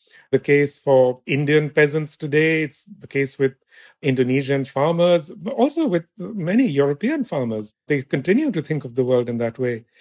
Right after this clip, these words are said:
But when the colonists arrive in, around the seventeenth century, one of the sort of things that happens with this Enlightenment philosophy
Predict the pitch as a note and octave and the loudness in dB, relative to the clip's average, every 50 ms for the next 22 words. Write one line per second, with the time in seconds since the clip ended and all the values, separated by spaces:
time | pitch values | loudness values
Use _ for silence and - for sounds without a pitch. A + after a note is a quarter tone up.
0 | - - - _ _ _ _ - A#3 A3+ F#3 A3 C#4+ E4 F4 E4+ E4 - - G#3+ | -20 -20 -20 _ _ _ _ 2 2 4 4 4 4 4 4 2 0 2 4 4
1 | A3 C#4 E4+ E4 E4+ E4 - - - - - A3 F#3+ F3 D#3+ D#3 D#3 D#3+ A#3+ B3 | 4 4 2 2 0 -2 -2 -4 -10 0 2 4 6 6 6 6 4 2 0 -4
2 | G#3+ B3+ - _ B3+ C#4 A3+ F#3 B3+ D#4 F4 F4 E4+ D4 - B3 A3+ G#3 G#3 G#3 | -6 -6 -6 _ -8 -4 0 0 0 0 0 0 0 0 2 2 0 0 0 0
3 | A#3+ A#3 A3+ G#3+ - G#3 G3+ F#3+ - - G3 F#3 G#3 G3+ G#3 G3+ G#3+ G#3+ G#3 E3+ | 0 0 0 0 2 0 0 0 0 -4 -2 0 2 2 2 2 -2 -4 -8 0
4 | E3 B3 D#4 E4+ D4 A#3 C4 A3+ - - - G3 F#3 F#3 F3 - - _ _ _ | 0 2 2 2 0 2 2 0 0 2 -2 -2 0 0 -2 -4 -4 _ _ _
5 | _ _ _ _ _ _ _ - G3 G3 G3 F3 D#3 F3 C#3 B2 D3+ E3+ G#3 - | _ _ _ _ _ _ _ 2 4 4 4 4 4 2 2 2 0 -2 0 2
6 | D4 G3 C#3 B2+ B2+ C#3 C#3+ C3+ C#3 D3 C#3 - D3+ C#3 C3+ C3+ C#3 C#3+ C#3 C#3+ | 2 2 2 2 -2 -4 -4 0 0 -2 0 0 -2 -2 0 0 0 0 0 -2
7 | C#3 C3+ C3+ B2+ - - C3 B2 D3+ G#3+ C#4 B3 - - A#2 A#2 - | -4 -4 -6 -6 -6 -6 -4 -4 -4 -4 -6 -6 -6 -6 -6 -6 -8